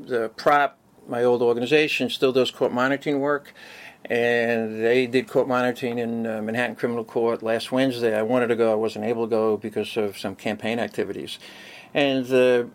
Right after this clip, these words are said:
uh, young woman who went, it was an intern prop, reported nineteen out of the twenty cases of people of color. The arrests,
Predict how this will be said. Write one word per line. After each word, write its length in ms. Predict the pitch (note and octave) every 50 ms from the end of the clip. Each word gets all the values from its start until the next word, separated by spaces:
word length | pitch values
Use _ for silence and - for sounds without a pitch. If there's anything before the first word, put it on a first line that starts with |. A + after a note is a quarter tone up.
| - -
uh, 340 | - C#3 D3+ D3 D3 -
young 220 | C3 B2+ C3+ C3 B2+
woman 320 | B2+ B2+ B2+ B2 A#2+ A#2+ A2+
who 140 | A#2+ B2
went, 380 | B2+ F3 G#3+ A3 F3+ D#3 - -
it 100 | - -
was 120 | B2 A#2 B2+
an 80 | B2
intern 320 | C#3+ D#3 D#3 D3+ B2+ A#2+ A2
prop, 260 | - - A#2 - -
reported 560 | A#2+ A#2 - - C#3 B2 A#2 A#2+ A2+ A2+ -
nineteen 380 | A#2+ C#3+ F3 F3+ F3 - F3 D#3+
out 160 | C#3+ C#3 C3+
of 100 | C3 B2
the 60 | C3+
twenty 260 | - - B2 A2+ A#2
cases 680 | A2+ - - G#2+ G2+ - - - G#1 G1+ - - - - _ - _ - - - - _ _ _ _ _ _ _ -
of 140 | - C3 -
people 300 | - B2 A#2+ - A2+ G#2+
of 60 | G#2
color. 280 | - - F#2+ - - - - -
The 160 | B2 B2 B2
arrests, 440 | A#2 A#2 C3+ D3 E3+ D#3+ - - -